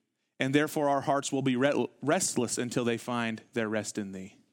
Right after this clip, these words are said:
See, Augustine understood that at the core of the human heart is the lack of acknowledgement of God, and therefore restlessness is the rule, not the exception. It's the default. It's like,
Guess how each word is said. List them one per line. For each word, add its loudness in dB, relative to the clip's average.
See, 2
Augustine 0
understood -2
that 2
at -2
the -2
core -4
of 0
the 0
human -4
heart -2
is 0
the 2
lack 0
of 0
acknowledgement 0
of -4
God, 4
and -2
therefore 0
restlessness 0
is 2
the 0
rule, -2
not -4
the -2
exception. -2
It's -4
the -4
default. -4
It's -2
like, 0